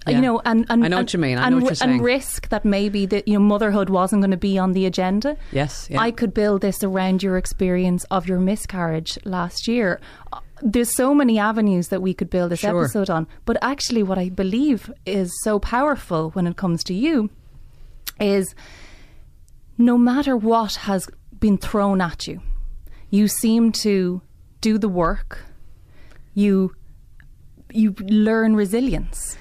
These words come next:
Speaker 1: Yeah, I suppose, as you know as well, it's easier to kinda have conversations when you're out the other side of a
Speaker 2: Yes.
Speaker 1: situation.
Speaker 2: Yeah.
Speaker 1: When you're going through it or you're really in the thick of it,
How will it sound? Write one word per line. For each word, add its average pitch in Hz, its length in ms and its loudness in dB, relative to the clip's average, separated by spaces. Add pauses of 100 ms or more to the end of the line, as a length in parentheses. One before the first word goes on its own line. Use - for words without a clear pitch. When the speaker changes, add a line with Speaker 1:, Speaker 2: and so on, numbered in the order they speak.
Speaker 1:
Yeah, 180 160 0
I 156 60 2
suppose, 180 240 0
as 165 160 0
you 208 120 2
know 143 220 2
as 127 140 -2
well, 143 180 0
it's 143 220 -2
easier 202 420 2
to - 140 -6
kinda 156 180 0
have 135 280 0
conversations 127 800 0
when 139 120 0
you're 135 160 -2
out 139 200 -2
the 131 160 -4
other 127 200 0
side 127 380 -2
of 120 100 -4
a 120 40 -6
Speaker 2:
Yes. 202 80 -4
Speaker 1:
situation. 139 720 -2
Speaker 2:
Yeah. 190 340 -4
Speaker 1:
When 156 100 0
you're 170 100 2
going 190 360 0
through 165 280 0
it 151 80 0
or 131 80 2
you're 127 140 2
really 139 220 0
in 127 120 2
the 117 60 -2
thick 131 260 -4
of 131 100 0
it, 110 220 -4